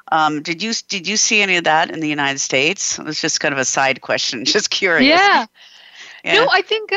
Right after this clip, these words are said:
Speaker 2: I think a lot of people have, and I think that's what's led to, like, what we are now calling the Great Resign-, Resignation in the U S.
Speaker 1: Yeah.
Speaker 2: Pe-, you know, people are like, I think, I think some people did. I also think that,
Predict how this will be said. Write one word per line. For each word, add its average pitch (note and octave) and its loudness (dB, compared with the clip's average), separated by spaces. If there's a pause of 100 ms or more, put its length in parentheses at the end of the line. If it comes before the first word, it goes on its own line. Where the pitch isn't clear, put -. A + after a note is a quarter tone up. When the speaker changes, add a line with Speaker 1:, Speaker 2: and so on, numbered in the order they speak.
Speaker 2:
I F4 2
think F#4+ -2
a G4 0
lot D#4+ 4
of D#4+ -2
people C#4 -2
have, E4 4
and E4+ -4
I B3+ 0
think D4 -6
that's C4+ -2
what's - -8
led A3 2
to, B3+ -4
like, G#3 2
what A3+ 0
we G#3+ 0
are G3+ 2
now G3+ 4
calling G3+ 0
the F#3+ -2
Great G#3 0
Resign-, F3+ -2
Resignation F3+ 0
in F3 -4
the E3 -2
U D#3 0
S. G3+ 2
Speaker 1:
Yeah. D#3+ 2
Speaker 2:
Pe-, A#3 -6
you - -4
know, G3 2
people G#3+ 0
are G3+ 6
like, F#3 2 (720)
I A#3 2
think, D#4 -2 (320)
I - 0
think F4 -4
some F#4+ -2
people F4 0
did. F#3+ 0 (200)
I A3 4
also A#3+ 2
think G#3+ -4
that, F3+ 2